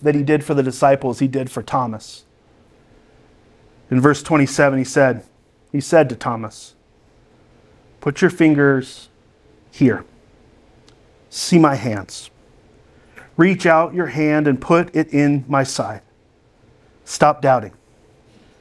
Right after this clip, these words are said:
and believe." Much easier said than done.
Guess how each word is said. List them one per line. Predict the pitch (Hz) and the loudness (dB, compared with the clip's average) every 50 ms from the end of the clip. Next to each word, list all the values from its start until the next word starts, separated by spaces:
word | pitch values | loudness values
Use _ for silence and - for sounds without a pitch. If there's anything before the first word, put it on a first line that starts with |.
| _ _ _ _ - | _ _ _ _ -8
and | 123 110 | -4 -2
believe." | 117 117 120 120 107 92 - - - - _ _ _ _ _ _ _ _ _ _ _ _ _ _ _ _ _ _ _ _ _ _ _ _ _ _ _ - - _ _ _ _ _ _ - | -2 0 -2 -2 -4 -6 -10 -14 -20 -20 _ _ _ _ _ _ _ _ _ _ _ _ _ _ _ _ _ _ _ _ _ _ _ _ _ _ _ -20 -20 _ _ _ _ _ _ -10
Much | 139 135 - | -10 -4 -2
easier | 170 156 147 147 131 117 | 0 2 4 2 2 2
said | - 147 139 131 123 | 2 2 2 2 2
than | 113 104 | -2 -4
done. | 107 113 107 90 | -2 -4 -4 -6